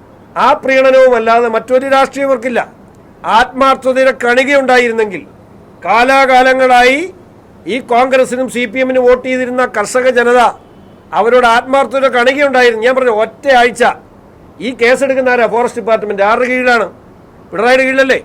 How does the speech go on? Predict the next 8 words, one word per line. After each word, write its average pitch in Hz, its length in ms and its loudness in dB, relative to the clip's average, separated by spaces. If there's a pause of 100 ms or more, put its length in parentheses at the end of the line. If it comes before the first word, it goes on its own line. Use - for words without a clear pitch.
(1400)
ഈ 226 120 -4
കേസെടുക്കുന്ന 262 460 0 (100)
പോലീസ് 254 280 0
ഡിപ്പാർട്ട്മെന്റ് 254 460 0
ആരുടെ 262 220 0
കീഴിലാണ്? 254 300 -2
പിണറായിയുടെ 269 340 0
കീഴിലല്ലേ? 262 360 -4